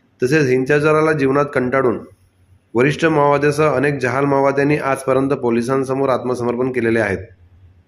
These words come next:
त्याचबरोबर आत्मसमर्पित माओवाद्यांचे पोलीस दलाने पुनर्वसन घडवून आणल्यामुळे आजपर्यंत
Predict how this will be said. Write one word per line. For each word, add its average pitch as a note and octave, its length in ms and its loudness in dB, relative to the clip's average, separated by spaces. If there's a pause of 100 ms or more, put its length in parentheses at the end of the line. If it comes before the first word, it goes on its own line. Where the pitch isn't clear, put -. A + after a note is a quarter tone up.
(760)
त्याचबरोबर D3+ 500 2
आत्मसमर्पित D3 920 -2
माओवाद्यांचे C3+ 540 2
पोलीस C3 300 0
दलाने C#3 420 0
पुनर्वसन C3 560 0
घडवून C3+ 260 2
आणल्यामुळे B2+ 500 0 (520)
आजपर्यंत D3+ 520 0